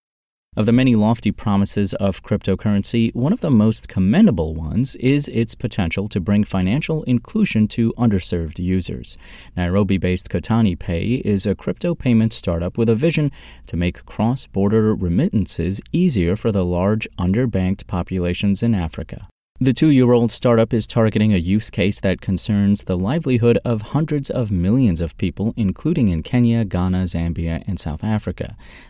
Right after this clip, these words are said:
The startup, which has closed a two million dollar pre-seed funding round led by P one Ventures, with participation from a number of investors, including D C G Luno and Flori Ventures, plans to further expand to Rwanda, Senegal,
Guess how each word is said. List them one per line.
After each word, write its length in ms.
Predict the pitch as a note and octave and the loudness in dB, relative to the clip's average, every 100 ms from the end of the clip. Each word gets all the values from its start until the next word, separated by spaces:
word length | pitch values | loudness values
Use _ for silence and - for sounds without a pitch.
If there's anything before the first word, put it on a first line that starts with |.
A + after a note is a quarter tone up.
| - | -10
The 80 | F#2+ | -6
startup, 500 | - G2+ E2+ G#2+ F#2 | 0 2 2 -2 -4
which 140 | E2+ | -4
has 160 | E2 - | -4 -6
closed 420 | - F2 G2 - | -4 -2 -2 -6
a 60 | |
two 240 | - - A2 | -4 0 2
million 340 | G2 F#2+ F#2+ | 2 0 -2
dollar 300 | F2+ E2+ F2 | -2 -2 -4
pre-seed 480 | - C3 B2 B2 A2+ | -2 -2 0 0 0
funding 360 | - G2 F2+ F2 | 0 0 0 0
round 280 | F2 G2 | -2 -2
led 180 | G#2 E2 | -2 -2
by 160 | F2 E2 | -4 -6
P 240 | - C3+ | -4 -4
one 240 | C3+ B2+ A#2+ | -2 0 0
Ventures, 480 | E2 - F2+ F#2 - - - - | -2 -4 -4 -6 -8 -18 -12 -2
with 260 | F#2+ - | -2 -2
participation 760 | - F#2+ - G2 G2+ F#2+ F2+ G#2 | -2 0 0 -2 -2 -2 0 -2
from 220 | - F#2 | 0 -2
a 60 | E2+ | 0
number 300 | F#2 A2 G2 | 2 2 2
of 120 | E2+ | 0
investors, 580 | F2 E2 E2+ - G2 F2+ | -2 -2 -2 -2 -4 -2
including 760 | G#2+ F#2 - C3+ A2 F2+ G2 A2 | -4 -4 0 0 2 0 0 -2
D 180 | F#2 G#2 | 0 0
C 240 | - G2 | 0 -2
G 260 | E2+ F#2 F2+ | 0 -2 0
Luno 460 | G2+ A2+ F2+ F#2 | 2 4 4 0
and 140 | G2 F2+ | -2 -4
Flori 420 | - C3 A#2+ E2 | -4 -2 -2 -2
Ventures, 440 | D#2+ D#2+ F#2+ A2 - - - | -4 -4 -6 -6 -10 -20 -12
plans 240 | - F3+ G#3 | -2 0 0
to 100 | F#3+ | -2
further 300 | - D3+ C#3+ | 0 0 2
expand 500 | B2 A#2 - G#2 G#2 | 0 -2 0 0 0
to 140 | G#2 | 0
Rwanda, 580 | F2 E2 A2 C3+ C3 C3 | 0 -2 0 0 0 -4
Senegal, 640 | - A#2 G#2 G2+ G2+ G#2 | -2 2 2 0 0 -2